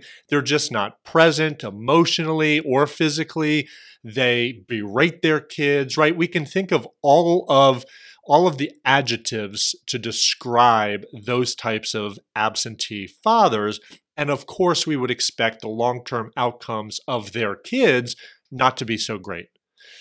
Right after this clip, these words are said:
But what's interesting that this psychologist was talking about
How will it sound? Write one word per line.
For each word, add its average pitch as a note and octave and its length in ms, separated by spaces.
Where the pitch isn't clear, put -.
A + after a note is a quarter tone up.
But C#3 80
what's C3+ 260
interesting C3+ 800
that A2 140
this B2 180
psychologist C3 640
was A2 160
talking F#3+ 460
about E2+ 320